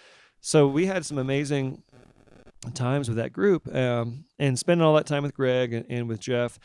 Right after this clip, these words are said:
And the band evolved. Uh, for a while, Eric Tureen was playing bass,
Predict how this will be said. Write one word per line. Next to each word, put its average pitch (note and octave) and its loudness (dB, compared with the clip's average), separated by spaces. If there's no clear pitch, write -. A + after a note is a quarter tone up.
And B2+ 0
the B2 -6
band C#3 0
evolved. C3 2
Uh, A#2 -4
for B2 -6
a A#2+ 0
while, A#2 0
Eric A2+ -2
Tureen C3 -2
was C3+ -8
playing C3+ -4
bass, C#3 -10